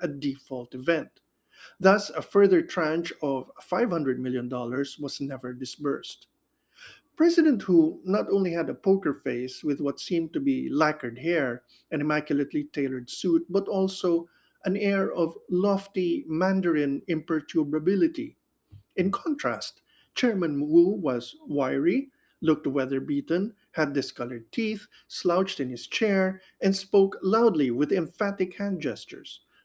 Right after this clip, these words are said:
a true son of the people. He said he had gone to Manila in two thousand and three to organize the financing for North Rail. Now, something ought to be done, don't you think?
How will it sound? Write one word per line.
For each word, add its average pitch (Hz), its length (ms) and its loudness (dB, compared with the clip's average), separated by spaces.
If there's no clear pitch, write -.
a 196 80 2
true 220 520 0
son 180 380 -2
of 165 100 -4
the 170 80 -2
people. 160 400 -8
He 262 100 10
said 247 260 6
he 202 80 2
had 180 180 0
gone 247 240 2
to 302 60 2
Manila 190 340 2
in 156 120 0
two 214 180 -2
thousand 156 400 0
and 127 120 -4
three 247 360 0
to 180 80 -2
organize 160 580 0
the 143 80 -4
financing 147 580 -4
for 160 160 0
North 123 360 -6
Rail. 180 360 0
Now, 247 220 2
something 208 400 2
ought 196 140 2
to 214 60 -2
be 208 120 2
done, 254 320 4
don't 143 240 2
you 131 40 0
think? 165 440 -2